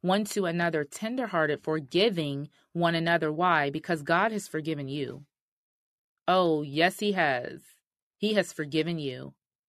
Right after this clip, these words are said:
Now, you might not forgive you, but that doesn't mean that God's holding a grudge against you.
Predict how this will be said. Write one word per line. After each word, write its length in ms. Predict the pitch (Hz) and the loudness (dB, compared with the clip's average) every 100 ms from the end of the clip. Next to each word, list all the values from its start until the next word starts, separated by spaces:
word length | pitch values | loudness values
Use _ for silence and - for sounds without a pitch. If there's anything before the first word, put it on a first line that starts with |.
| _ _ _ _ _ _ 175 | _ _ _ _ _ _ 0
Now, 80 | |
you 380 | 160 143 214 370 | 0 0 2 2
might 180 | 427 226 | 2 0
not 220 | 160 - | 0 -2
forgive 380 | - 147 139 123 | -4 -4 -2 -4
you, 320 | 127 131 - _ _ _ _ - | -6 -10 -10 _ _ _ _ -2
but 140 | 156 | 4
that 120 | 170 | 4
doesn't 220 | 240 196 | 4 0
mean 140 | 175 170 | -2 -2
that 140 | 151 | -2
God's 300 | 151 165 202 | 2 2 2
holding 260 | 180 151 143 | -2 -4 -4
a 40 | |
grudge 300 | 135 135 135 | -4 -4 -4
against 320 | - 123 - | -8 -14 -12
you. 300 | 131 151 170 | -10 -8 -10